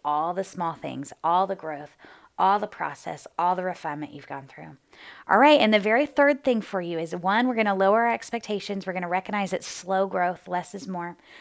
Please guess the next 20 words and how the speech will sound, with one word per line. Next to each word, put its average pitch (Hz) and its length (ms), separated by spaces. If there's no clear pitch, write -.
Two, 247 260
we're 247 120
gonna 240 200
recognize 254 580
all 196 220
the 233 100
wins, 196 480
even 240 300
when 269 140
the 254 80
wins 226 360
are 180 240
less 180 400
failures, 190 640
right? 190 240
Even 233 280
when 269 120
the 254 80
wins 233 300
is 208 200